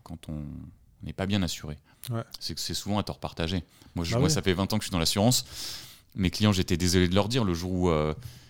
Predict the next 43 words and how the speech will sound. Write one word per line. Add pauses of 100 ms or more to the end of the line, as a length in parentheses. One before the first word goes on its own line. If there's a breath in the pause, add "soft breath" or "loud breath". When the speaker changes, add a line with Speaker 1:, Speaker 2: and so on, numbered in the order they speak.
(180 loud breath)
Speaker 1:
où
j'allais
voir,
euh,
un
de
mes
clients
qui
était
commerçant,
euh,
et
qui
avait,
qu'il
avait
oublié
de
me
dire
qu'il
avait
fait
une
extension
de
soixante-quinze
mètres
carrés
et
qu'il
avait
rajouté
un
four,
un
machin,
et
que
tout
avait
brûlé.